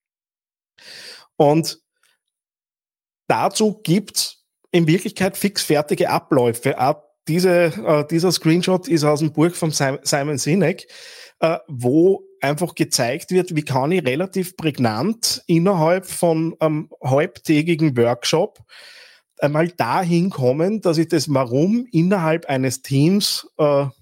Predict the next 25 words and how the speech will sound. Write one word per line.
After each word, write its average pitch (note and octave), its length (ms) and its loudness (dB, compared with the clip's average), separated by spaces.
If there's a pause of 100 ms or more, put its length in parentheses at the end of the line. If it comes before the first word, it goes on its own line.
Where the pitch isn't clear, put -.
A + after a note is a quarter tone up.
(120)
definiert C#3 640 0
hab. G3+ 320 0
Da E3 80 0
geht's D3 340 -4
drum, D#3 320 0
zuerst C#3+ 340 -2
einmal D3+ 220 0
über C#3+ 260 -2
den B2 160 0
Rahmen C3+ 440 -2
zu F#3 140 0
sprechen, E3 640 -4
dann, C#3 420 0 (480)
äh, C#3 220 2 (100)
in E3+ 200 2
verschiedenen E3 560 0
Gesprächsrunden, D#3+ 1160 -2
wo D#3 120 2
immer D#3 260 2
wieder D#3 220 0
zurückberichtet D3+ 920 -2
wird C#3 160 0
in D3 120 -2
die D3 120 -2
Gruppe, C#3+ 500 0